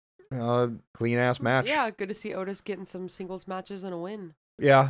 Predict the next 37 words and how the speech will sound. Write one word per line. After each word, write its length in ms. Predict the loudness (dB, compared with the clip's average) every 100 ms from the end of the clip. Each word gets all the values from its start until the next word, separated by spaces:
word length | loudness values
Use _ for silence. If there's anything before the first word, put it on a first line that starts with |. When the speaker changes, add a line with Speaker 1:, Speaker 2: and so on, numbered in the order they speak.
| 2
Speaker 1:
um, 380 | 4 6 6 4
I 100 | 2
don't 120 | 2
know 100 | 4
what 100 | 4
they're 80 | 4
doing 160 | 2
with, 100 | 4
uh, 140 | 2 2
with 160 | 2 2
Elias. 460 | 4 4 2 0
It 80 | -4
feels 240 | -2 0
like 160 | 2 2
they're, 180 | 0 2
like, 360 | 2 0 -4 _ _ _ _
they 60 | -4
bring 240 | 2 2
him 100 | 4
in, 240 | 2 2 2
they 160 | 0
get 340 | -2 -4 -2 0
him 80 | -2
in 80 |
some 200 | -4 -6
goofy 300 | -4 -4 -2
storyline, 680 | -4 0 2 2 2 0 0
like, 240 | -2 -4 -2
goofier 400 | 0 2 2 2
than 140 | 2
I, 180 | 0 0 -4 -6 0
I 120 | 0
enjoy, 460 | 2 4 4 2 -2 _ -20 _ -6
and 680 | -2 0 -2 -2 -4 -6 -10 _ -14
he 280 | -4 -2 0
ends 200 | 0 0
up 180 | -2